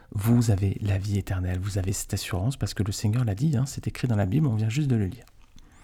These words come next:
Donc la règle s'est inversée en quelque sorte, à l'époque de l'Ancien Testament, celui qui voyait Dieu face à face devait mourir.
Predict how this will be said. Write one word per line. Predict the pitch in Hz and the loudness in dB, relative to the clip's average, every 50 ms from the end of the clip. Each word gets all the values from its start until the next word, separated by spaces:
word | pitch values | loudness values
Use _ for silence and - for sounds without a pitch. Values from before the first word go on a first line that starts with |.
| - - - - - - - - - - - - - - | -20 -20 -20 -20 -20 -20 -20 -20 -20 -20 -20 -18 -2 4
Donc | 131 151 165 165 - - - - - - | 6 6 6 6 2 -6 -12 -8 2 4
la | 127 131 | 6 6
règle | 127 135 156 156 147 135 | 8 6 6 6 6 4
s'est | 117 - - 139 | 4 6 6 6
inversée | 131 127 131 - - 185 | 8 8 6 4 2 0
en | 190 175 | 0 2
quelque | 143 - 117 - 127 | 2 2 2 2 0
sorte, | 117 - - - - - | 2 2 0 -2 0 -2
à | 117 | -2
l'époque | 110 104 - - 117 113 | -2 0 0 0 0 2
de | 107 | 2
l'Ancien | 101 110 120 - 151 | 2 2 2 2 2
Testament, | 139 - 135 - - 131 127 127 127 123 | 2 2 0 2 4 4 4 4 4 2
celui | - - - 135 139 143 | 0 0 2 2 2 2
qui | - - | 0 0
voyait | 113 117 120 113 113 113 | 2 4 4 6 6 4
Dieu | 110 117 127 | 6 4 4
face | 123 - 127 - - | 4 4 2 2 0
à | |
face | - - 127 117 - - - - - - - - - - | 2 2 0 0 0 -2 -6 -8 -16 -20 -20 -16 -8 2
devait | 110 135 135 139 139 | 6 8 8 10 10
mourir. | 131 123 113 117 139 165 - - | 10 8 8 4 2 0 -2 -8